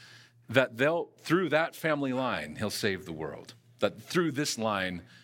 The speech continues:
eventually the Messiah would come, Jesus would come. So he's treating her as part of the covenant, and he decides that now is the time to rally himself and apply his covenant promises to her in, in time and space for her in that moment. That's what it means to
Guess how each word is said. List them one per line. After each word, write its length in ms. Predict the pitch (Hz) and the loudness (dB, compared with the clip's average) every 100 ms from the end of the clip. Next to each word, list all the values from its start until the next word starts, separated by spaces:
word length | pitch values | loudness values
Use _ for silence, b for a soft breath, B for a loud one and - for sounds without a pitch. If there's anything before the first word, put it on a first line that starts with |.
| B | B
eventually 400 | 98 139 143 104 | 4 4 4 -2
the 60 | 95 | -2
Messiah 540 | 101 - 139 151 135 | -2 2 2 4 0
would 200 | 95 - | -2 -6
come, 240 | - 87 82 | -4 -4 0
Jesus 460 | 120 143 123 107 | 0 0 0 -4
would 140 | 98 85 | -4 -4
come. 280 | 87 71 - B B B B | -4 -6 -12 B B B B
So 160 | - 135 | 4 4
he's 180 | 143 127 | 4 -2
treating 360 | - 185 175 | 2 2 2
her 100 | 135 | -2
as 80 | 117 | -2
part 240 | - 135 117 | 0 0 0
of 60 | |
the 40 | 101 | -2
covenant, 420 | 139 127 87 85 | 0 0 0 -2
and 160 | 113 117 | -2 0
he 80 | 139 | -2
decides 480 | 139 - 151 147 | 0 4 4 2
that 120 | 135 127 | -2 0
now 260 | 131 139 | 0 0
is 100 | 110 | -2
the 80 | 110 | -8
time 540 | - 160 131 104 160 - B B B | 2 2 4 0 -4 -10 B B B
to 280 | - 151 127 | 2 2 0
rally 380 | 127 147 202 175 | 2 4 4 0
himself 480 | 151 131 147 139 135 | -2 -2 0 0 0
and 100 | 117 | -4
apply 560 | - - 131 143 160 | -2 0 2 2 0
his 160 | 151 123 | -2 -4
covenant 480 | - 151 139 123 - | 0 0 0 -4 -4
promises 640 | - 127 131 123 101 92 | 0 2 2 -4 -6 -4
to 200 | - 117 | -4 -2
her 300 | 87 78 73 B B B B B - | -2 -4 -8 B B B B B 0
in, 280 | 117 120 | 2 2
in 240 | 123 127 131 | 0 -2 0
time 340 | - 131 127 | 2 2 2
and 100 | 117 | -2
space 360 | - 117 95 - | -2 0 0 -2
for 160 | 110 | -2
her 120 | 101 92 | 0 -2
in 100 | 85 | -2
that 200 | 82 85 | -6 -4
moment. 260 | 90 80 | -6 -2
That's 220 | 98 123 | 0 2
what 60 | 127 | 0
it 80 | 104 | -2
means 260 | 95 90 - | -4 -6 -8
to 280 | 90 80 | -6 -6